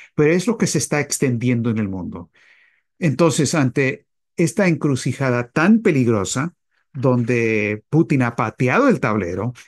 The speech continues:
y ha creado un flanqueo totalmente de lo que quería hacer la otan, esto abre las posibilidades entre, por un lado,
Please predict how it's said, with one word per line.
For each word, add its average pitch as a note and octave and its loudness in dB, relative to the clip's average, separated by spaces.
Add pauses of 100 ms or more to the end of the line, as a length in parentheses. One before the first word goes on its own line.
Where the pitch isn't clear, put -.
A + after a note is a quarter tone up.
(120)
y C3 -2
ha A#2+ 0
creado B2+ 0
un C3+ 2
flanqueo C3 0
totalmente D3 0
de C3 -2
lo A#2 -4
que A#2 -6
quería A#2 -2
hacer C3 -4
la A#2 -2
otan, C#3+ -2 (580)
esto - 0
abre G3+ 2 (120)
las C#3+ 0
posibilidades B2 -2
entre, A#2+ -2
por C3 0
un B3 6
lado, A2 0